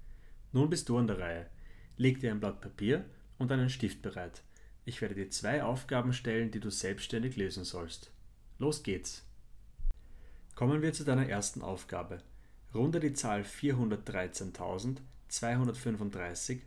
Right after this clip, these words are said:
auf Tausender. Schreibe die Zahl an und ergänze die Stellenwerte ihrer Ziffern.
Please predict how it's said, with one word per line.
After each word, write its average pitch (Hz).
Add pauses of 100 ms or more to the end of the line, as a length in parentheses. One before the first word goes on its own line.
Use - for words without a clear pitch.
auf 156
Tausender. 90 (640)
Schreibe 101
die 120
Zahl 98
an 98 (320)
und 139
ergänze 127
die 151
Stellenwerte 104
ihrer 107
Ziffern. 87